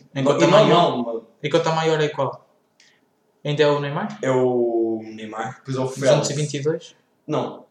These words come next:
Speaker 2: Não, não, não, não.
Speaker 1: Não,
Speaker 2: É o
Speaker 1: não,
Speaker 2: Ne-,
Speaker 1: o Mbappé,
Speaker 2: é o Neymar.
Speaker 1: o Mbappé é cento e quarenta e quatro,
Speaker 2: Sim,
Speaker 1: acho
Speaker 2: sim.
Speaker 1: que é.
Speaker 2: É o Mbappé, é o Neymar.
Speaker 1: São os dois do P S G. Neymar duzentos e vinte e dois, Mbappé
Speaker 2: Mbappé.
Speaker 1: cento e quarenta e quatro, uma sé-, ou cento e quarenta e oito.
Speaker 2: Félix.
Speaker 1: Pois deve ser o Félix, sim.
Speaker 2: E Griezmann. Os dois.
Speaker 1: O Griezmann f-,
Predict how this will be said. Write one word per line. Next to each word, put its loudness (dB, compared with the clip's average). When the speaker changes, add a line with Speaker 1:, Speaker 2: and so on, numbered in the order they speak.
Speaker 2:
Não, -4
não, 0
não, 0
não. -4
Speaker 1:
Não, -6
Speaker 2:
É 4
o 4
Speaker 1:
não, 2
Speaker 2:
Ne-, 2
Speaker 1:
o 0
Mbappé, 0
Speaker 2:
é -2
o 2
Neymar. 4
Speaker 1:
o 0
Mbappé 2
é 4
cento -4
e -4
quarenta -6
e -10
quatro, -4
Speaker 2:
Sim, 0
Speaker 1:
acho -6
Speaker 2:
sim. -8
Speaker 1:
que -4
é. -4
Speaker 2:
É -2
o 2
Mbappé, 4
é 2
o -2
Neymar. -4
Speaker 1:
São -2
os 0
dois 2
do -10
P 0
S -4
G. -8
Neymar 2
duzentos 0
e -2
vinte -2
e 0
dois, 2
Mbappé 0
Speaker 2:
Mbappé. 10
Speaker 1:
cento 0
e -2
quarenta 0
e -4
quatro, -4
uma -12
sé-, -8
ou -6
cento -14
e -20
quarenta -10
e -6
oito. -8
Speaker 2:
Félix. -2
Speaker 1:
Pois -8
deve -8
ser -6
o -6
Félix, -14
sim. -14
Speaker 2:
E 0
Griezmann. -4
Os -20
dois. -8
Speaker 1:
O -12
Griezmann -6
f-, -12